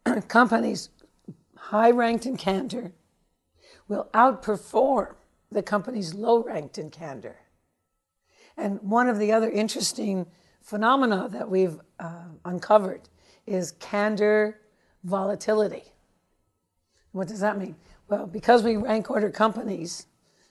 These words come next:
according to high and low candor, we find companies that year over year,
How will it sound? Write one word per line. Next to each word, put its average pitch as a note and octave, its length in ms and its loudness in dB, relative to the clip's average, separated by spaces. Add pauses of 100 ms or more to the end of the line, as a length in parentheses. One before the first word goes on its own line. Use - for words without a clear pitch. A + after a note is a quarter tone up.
according F#3+ 360 0
to F#3 200 -4
high F#3+ 220 -4
and G3+ 140 -6
low G#3 140 -8
candor, G#3+ 500 -2 (460)
we A#3 100 -4
find A#3+ 320 -2
companies D4+ 560 -2
that - 300 -8 (180)
year A#3+ 280 4
over A3 180 6
year, A3+ 460 4